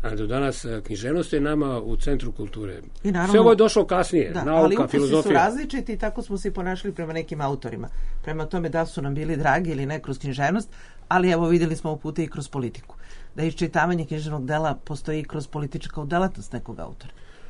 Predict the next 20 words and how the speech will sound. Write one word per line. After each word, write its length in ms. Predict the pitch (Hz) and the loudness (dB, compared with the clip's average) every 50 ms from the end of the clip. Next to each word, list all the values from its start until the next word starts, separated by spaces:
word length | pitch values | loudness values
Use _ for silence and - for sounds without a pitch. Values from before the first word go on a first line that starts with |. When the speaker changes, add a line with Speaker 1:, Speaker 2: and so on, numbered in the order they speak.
| - - - - - - - | -14 -14 -16 -14 -14 -14 -12
Speaker 1:
To, 220 | - - 135 143 139 | -4 0 0 0 2
ta-, 300 | - 147 156 143 127 123 | 4 4 4 4 4 2
to 180 | - - 147 151 | 2 4 4 4
je 120 | 139 131 | 4 4
tačno 460 | - 131 131 - - 175 180 175 165 | 0 -4 -4 0 2 2 6 6 6
i 320 | 156 143 135 135 131 120 110 | 6 6 4 2 0 -4 -4
to 220 | - 143 151 151 | 2 4 4 4
ne 180 | 147 147 151 160 | 6 6 4 6
može 260 | 170 160 135 151 143 | 6 6 6 4 2
da 160 | 127 135 123 | 4 2 -2
se, 240 | 113 - - 139 131 123 113 110 110 110 117 113 | -2 -2 -2 0 0 2 0 0 -2 -4 -4 -4
da 120 | 127 123 | -4 -6
se 140 | - - 131 | -4 -4 -6
otkloni. 480 | 123 127 - - 180 190 190 190 185 170 | -6 -6 -4 0 0 2 6 6 4 4
E, 760 | 139 - - - - - - - - - - - - - 120 123 127 117 107 104 101 | 4 -2 -10 -16 -18 -18 -18 -18 -20 -20 -20 -20 -12 -6 -2 -2 0 0 -2 -2 -2
jednostavno, 580 | 113 127 147 160 165 - - 175 170 165 165 156 151 147 135 | 0 2 4 4 2 2 4 2 4 6 6 6 6 6 4
o, 500 | 123 - 131 131 127 123 123 117 117 117 - | 4 6 6 6 6 6 6 4 2 0 0
nekome 560 | 117 123 151 156 147 - 165 160 151 151 147 | 2 4 4 4 6 6 6 6 8 6 4
nanesete 540 | 143 139 135 143 143 135 - 165 - - 101 | 2 2 2 2 0 2 0 -4 -4 -4 -8
štetu 500 | - - 151 147 151 - 202 190 185 180 | -6 -4 -2 -2 0 4 4 4 4 4